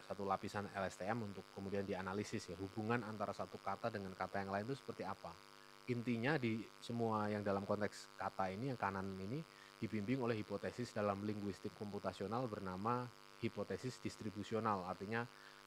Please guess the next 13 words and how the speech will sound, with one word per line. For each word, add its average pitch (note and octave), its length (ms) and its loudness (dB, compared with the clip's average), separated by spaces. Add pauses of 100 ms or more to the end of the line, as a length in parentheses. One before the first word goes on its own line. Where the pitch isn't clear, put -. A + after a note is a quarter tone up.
kata A2 320 4
yang A#2 160 6
muncul A2 400 2
bersamaan A2 480 2
dengan G#2+ 160 0
kata G2 320 2
yang F#2+ 80 -6
lain F#2 280 -2 (120)
lebih G#2 160 0
sering, A#2+ 320 0 (240)
maka G2+ 240 -2
maknanya G#2 400 -2
berdekatan. G2+ 480 -6